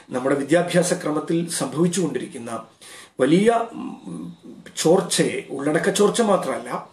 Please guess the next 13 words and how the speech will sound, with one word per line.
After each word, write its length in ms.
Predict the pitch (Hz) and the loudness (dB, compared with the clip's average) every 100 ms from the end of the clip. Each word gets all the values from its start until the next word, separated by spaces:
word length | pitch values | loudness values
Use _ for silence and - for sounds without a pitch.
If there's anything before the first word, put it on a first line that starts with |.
| _ - - _ _ | _ -20 -20 _ _
ആ, 260 | 123 123 - | -2 0 -2
നമ്മുടെ 260 | 135 139 139 | -6 -2 -2
വിദ്യാഭ്യാസ 420 | 139 156 151 170 | 2 2 2 -2
ക്രമത്തിൽ 300 | 147 143 147 | -2 -2 -2
സംഭവിച്ചുകൊണ്ടിരിക്കുന്ന, 920 | - 147 160 196 196 143 - 131 143 | -2 2 2 4 4 2 2 -2 -8
ഇപ്പോ, 320 | 139 151 151 - - _ 143 | 0 0 0 -12 -20 _ -6
ഇപ്പോ, 500 | - 160 151 135 - | 2 2 4 2 0
ആ, 40 | 143 | 0
നമുക്കറിയാം, 720 | 143 147 - 160 180 180 180 - - _ | 0 0 2 4 4 4 -2 -12 -20 _
ഈ 260 | 135 139 143 | -2 0 0
ഞാൻ 420 | 143 143 135 139 | -2 -2 0 0
നേരത്തെ 220 | 143 160 | 0 2
സൂചിപ്പിച്ചതുപോലെ, 1000 | 170 170 180 190 175 151 143 127 123 | 2 2 2 0 0 -2 -2 -2 -4